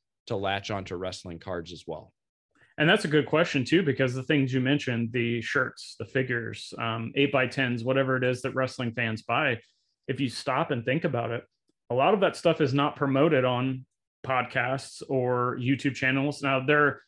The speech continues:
Speaker 2: there are dedicated figure shows and, and collectibles and stuff like that, that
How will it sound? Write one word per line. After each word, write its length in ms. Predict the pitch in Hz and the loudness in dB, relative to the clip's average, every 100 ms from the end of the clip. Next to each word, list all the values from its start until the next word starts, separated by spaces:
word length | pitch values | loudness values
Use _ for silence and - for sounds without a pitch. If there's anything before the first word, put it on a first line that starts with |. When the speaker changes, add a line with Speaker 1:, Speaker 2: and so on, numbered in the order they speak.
| _ _ | _ _
Speaker 2:
there 140 | 147 156 | 4 6
are 200 | 160 151 | 8 6
dedicated 760 | 127 147 139 139 139 135 123 | 4 4 4 4 2 2 0
figure 440 | - 139 131 131 123 | 0 0 2 0 0
shows 360 | - 127 120 | 0 0 0
and, 180 | 120 117 | -2 -4
and 160 | 123 117 | -4 -4
collectibles 720 | 127 120 113 120 120 117 117 | -2 -2 -2 -4 -4 -4 -6
and 100 | 120 | -8
stuff 200 | 120 117 | -8 -6
like 160 | 120 - | -6 -2
that, 180 | 120 113 | -4 -2
that 140 | 120 | -4